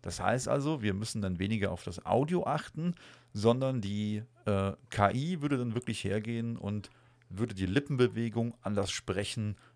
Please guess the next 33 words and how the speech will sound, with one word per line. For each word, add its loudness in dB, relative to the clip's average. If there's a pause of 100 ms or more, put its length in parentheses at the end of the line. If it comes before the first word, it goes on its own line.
anpassen, -2
an, -2
an, -2
an -2
den, -2
an 0
den 4
eigentlichen 2
Text 2
anpassen, -2
dass -8
es -4
halt -2
noch 6
echter 0
aussieht. -10 (720)
Und 2 (100)
da 2
haben 0
die 0
unter -2
anderem -2
hier -2
ein -4
wunderschönes, -4
äh, -2
Demo-Video, 0
das -2
verlinke 0
ich -6
euch -4
natürlich -6
auch. 0